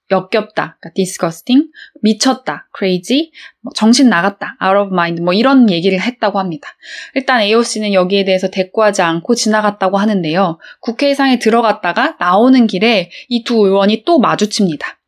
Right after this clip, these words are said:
그리고 그때 이 요호 의원이 에이오씨 의원에게 거의 쌍욕을 하는데요. 이게, 음, 성차별적인 쌍욕이라고 할 수 있을 것 같아요. fucking bitch라는 욕을 합니다.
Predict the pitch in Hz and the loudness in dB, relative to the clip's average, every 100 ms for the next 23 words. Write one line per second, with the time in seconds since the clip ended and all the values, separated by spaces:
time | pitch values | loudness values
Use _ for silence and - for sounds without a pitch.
0 | _ _ - 254 233 - 226 - - 311 | _ _ 0 2 2 0 -2 -2 0 0
1 | 370 - - 208 196 208 233 202 180 180 | 0 -12 -6 0 2 4 4 4 2 2
2 | 220 247 165 _ _ - 196 226 226 202 | 2 2 0 _ _ -4 0 2 2 0
3 | 180 180 175 165 208 214 175 - 190 196 | 2 2 0 -2 -2 -2 -2 -2 -2 0
4 | 277 349 392 349 170 _ _ _ 196 185 | 0 2 4 2 0 _ _ _ -6 -2
5 | 226 208 175 160 190 160 - - - - | -2 0 -2 -2 -4 -4 -10 -20 -20 -8
6 | 208 208 208 208 208 202 185 175 180 - | -4 0 0 0 -2 -2 -4 -8 -10 -4
7 | - 349 403 392 359 240 226 226 269 277 | 0 2 2 0 2 2 0 2 4 4
8 | 240 180 175 196 220 170 160 - 165 - | 4 0 -2 -4 -6 -6 -10 -12 -16 -16
9 | 160 156 - - 269 - 330 302 226 190 | -20 -20 -18 -2 -2 0 4 4 4 0
10 | - 202 175 185 175 170 170 185 262 226 | -2 0 2 2 0 0 -2 2 2 2
11 | - - | -2 -14